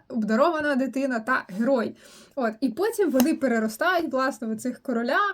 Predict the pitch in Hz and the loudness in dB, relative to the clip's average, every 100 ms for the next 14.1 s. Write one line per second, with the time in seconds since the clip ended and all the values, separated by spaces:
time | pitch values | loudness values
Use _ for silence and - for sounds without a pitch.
0 | - 262 - 294 320 302 254 226 247 262 | -4 -6 0 0 -2 -4 -2 -2 -2 -2
1 | 247 240 226 277 254 214 202 - _ _ | -2 -2 0 6 6 6 0 -12 _ _
2 | _ _ _ _ - - 262 - 277 294 | _ _ _ _ -18 -18 -6 2 6 6
3 | 392 349 254 320 285 269 - 220 208 220 | 6 2 0 2 0 0 0 0 0 -2
4 | 214 220 - 247 220 - - - 254 247 | -6 -12 0 0 0 -6 -18 -4 0 2
5 | 226 285 370 392 254 254 294 302 311 277 | 2 2 2 0 0 4 4 4 0 -2
6 | 233 220 220 254 226 220 240 480 440 427 | -2 -2 0 0 0 0 0 -2 0 0
7 | 370 277 285 277 - 233 220 277 254 226 | 0 0 0 0 0 -2 0 2 2 0
8 | 226 - 196 262 214 247 220 220 220 220 | -6 -8 -2 0 2 2 2 0 0 -2
9 | 277 277 254 233 214 214 254 220 285 285 | 2 2 4 2 0 -2 -4 0 2 2
10 | 294 311 392 - - - - 339 370 330 | -2 -6 -6 -8 -16 -20 -4 0 2 2
11 | 247 _ - _ 285 285 294 269 285 320 | -2 _ -20 _ 6 6 4 8 8 8
12 | 311 226 247 226 240 349 359 370 294 277 | 4 -2 0 4 4 4 4 4 6 6
13 | 269 254 254 254 233 233 247 233 226 226 | 4 2 0 -2 -2 0 -2 0 -2 -2